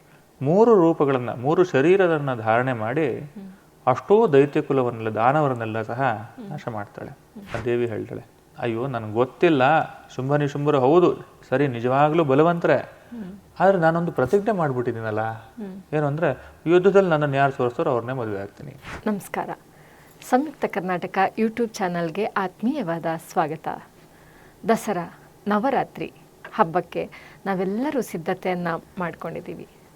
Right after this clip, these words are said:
Speaker 2: ಸರ್ವಮಂಗಳ ಮಾಂಗಲ್ಯೆ ಶಿವೆ ಸರ್ವಾರ್ಥ ಸಾಧಿಕೆ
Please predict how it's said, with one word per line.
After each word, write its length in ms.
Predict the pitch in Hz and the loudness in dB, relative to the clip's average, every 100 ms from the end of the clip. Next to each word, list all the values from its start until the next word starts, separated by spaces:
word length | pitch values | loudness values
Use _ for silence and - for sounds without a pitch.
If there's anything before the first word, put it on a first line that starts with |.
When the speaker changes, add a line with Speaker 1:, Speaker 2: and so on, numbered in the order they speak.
| - - - - - | -20 -20 -20 -10 0
Speaker 2:
ಸರ್ವಮಂಗಳ 680 | 220 - 240 190 175 180 170 | 4 4 2 -4 -4 -4 -4
ಮಾಂಗಲ್ಯೆ 760 | 170 175 170 175 165 160 160 - - | -6 -6 -6 -6 -6 -6 -8 -10 -18
ಶಿವೆ 360 | - - 196 269 | -12 -6 -2 -2
ಸರ್ವಾರ್ಥ 680 | - 196 170 175 - - 143 | -2 -6 -4 -4 -6 -8 -12
ಸಾಧಿಕೆ 560 | - 160 - - 175 | -8 -10 -10 -14 -16